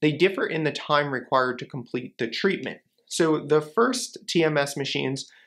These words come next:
used what was called a figure eight coil, and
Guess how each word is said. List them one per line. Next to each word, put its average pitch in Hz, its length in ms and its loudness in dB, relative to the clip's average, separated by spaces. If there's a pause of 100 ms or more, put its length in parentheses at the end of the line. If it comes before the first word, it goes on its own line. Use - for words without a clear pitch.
(120)
used 165 280 4
what 151 140 4
was 143 140 -2
called 139 280 2
a 123 200 -4
figure 127 400 -2
eight 135 280 -2
coil, 165 580 2 (340)
and 151 280 2